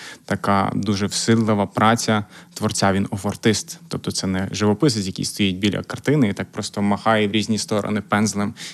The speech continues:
і творить, говорить узагальненнями, створює образи. А тато міг кілька тижнів сидіти і гравіювати офорт. Там могли будувати будинок,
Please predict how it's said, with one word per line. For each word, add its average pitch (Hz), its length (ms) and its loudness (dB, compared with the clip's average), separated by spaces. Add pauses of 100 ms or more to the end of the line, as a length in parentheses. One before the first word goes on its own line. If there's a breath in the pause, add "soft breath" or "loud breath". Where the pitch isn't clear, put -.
і 117 60 -2
творить, 104 580 0 (680 loud breath)
говорить 113 420 4
узагальненнями, 107 760 2
створює 104 380 -2
образи. 107 400 0
А 104 80 0
тато 131 360 0 (300 loud breath)
міг 139 320 4 (320)
кілька 123 480 4
тижнів 117 520 4
сидіти 147 440 0
і - 120 2
гравіювати 110 500 2
офорт. - 560 -2
Там 110 140 4
могли 113 240 4
будувати 117 440 2
будинок, 123 500 2